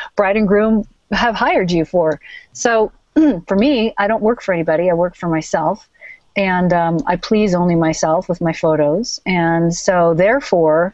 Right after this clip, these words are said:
when I take, uh, the photo in the camera, that, those are the bones. I need good bones. If you don't have good cheekbones, you're just never gonna have good cheekbones.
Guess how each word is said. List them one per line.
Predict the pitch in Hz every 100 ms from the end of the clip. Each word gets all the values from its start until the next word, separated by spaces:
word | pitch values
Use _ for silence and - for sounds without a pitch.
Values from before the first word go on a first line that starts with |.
| - - _ _ _ _ 175
when | 170 175
I | 175 180
take, | - 190 202 - - _ _ _ -
uh, | 190 175
the | 180
photo | - 196 190
in | 185
the | 190
camera, | - 269 214 175 180 -
that, | 175 170 190 196
those | 214 226
are | 220
the | 185
bones. | 214 196 143 147 156 - 190
I |
need | 196 202 190
good | 196 185 170
bones. | 165 151 143
If | 165
you | 190
don't | 214
have | 254 240
good | 277 254
cheekbones, | - 277 - 254 247 247 254 254 208
you're |
just | 190 -
never | 190 196
gonna | 214 226
have | 214 202 196 202 -
good | - 214
cheekbones. | 285 285 160 247 -